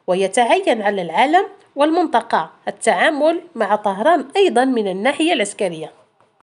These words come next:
بالإشارة أن صحيفة ألمانيا أشارت أن إيران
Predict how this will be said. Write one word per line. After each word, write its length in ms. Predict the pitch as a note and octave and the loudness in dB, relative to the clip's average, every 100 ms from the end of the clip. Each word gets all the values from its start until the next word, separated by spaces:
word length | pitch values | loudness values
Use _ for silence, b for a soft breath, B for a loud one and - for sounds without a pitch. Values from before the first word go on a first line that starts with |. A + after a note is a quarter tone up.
| _ | _
بالإشارة 520 | A#3+ - A3+ C#4+ D#4 C4 | -6 -2 -2 2 4 2
أن 280 | G#3+ G#3 | -2 -6
صحيفة 520 | G3+ F#3+ - - F3+ F3+ | -6 -6 -6 -6 -6 -6
ألمانيا 640 | F3+ A#3 C4+ D4+ D#4 E4 - _ _ | -6 -6 -4 -4 -4 -6 -12 _ _
أشارت 680 | E4 D#4+ F#4+ C#4 A3+ A3+ - _ _ _ - | -4 0 2 2 0 -2 -10 _ _ _ -4
أن 220 | D4 A3 | -2 -2
إيران 640 | F#3+ G3 F3+ G3+ G#3 G#3+ | -6 -4 -2 0 0 -2